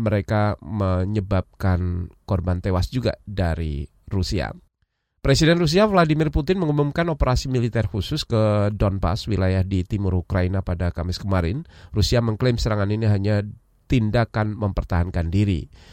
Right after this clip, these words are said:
Sekjen Perserikatan Bangsa-Bangsa P B B Antonio Guterres meminta Presiden Rusia Vladimir Putin menghentikan perang atas nama kemanusiaan. Kita ke informasi olahraga, Saudara. Tim sepak bola nasional Indonesia tergabung dalam grup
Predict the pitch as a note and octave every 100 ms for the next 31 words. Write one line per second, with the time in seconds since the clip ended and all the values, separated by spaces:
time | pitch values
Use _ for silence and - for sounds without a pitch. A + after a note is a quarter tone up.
0 | - - G2 A2+ B2 C#3 - B2+ B2 B2
1 | A2+ A2 G#2+ A2+ G2+ G#2 A2 G2+ G#2+ F#2
2 | F#2+ F#2+ D#3 C3 G#2 G2+ G2 F#2 - F2+
3 | F#2 G#2+ G2+ A#2+ B2 A#2 - F#2+ A2 G2
4 | F2+ F#2 F#2 A#2+ A#2 A2+ G2 F2+ F2+ F2
5 | D3 C#3 D#3 D#3 - - F#2+ F#2+ - -
6 | E2+ E2 F2+ - - C#2 B1 - - D#2
7 | - A2+ G2+ G2+ - E2+ E2 D#2+ G2+ -
8 | - D2+ _ _ _ _ _ _ _ _
9 | - D3+ F3+ F#3 F#3 F#3 E3 F3 D#3+ D#3
10 | D3 D3+ - C#3+ F3 F3 - - E3+ E3+
11 | F3 F3+ D#3 C#3 D3+ D#3+ D#3 D3 D#3+ D3
12 | C#3+ C3+ B2+ D3 D#3 C3+ G2 D2+ A#2 G#2
13 | C3 C3+ D3 C3+ C3+ B2 A#2 C3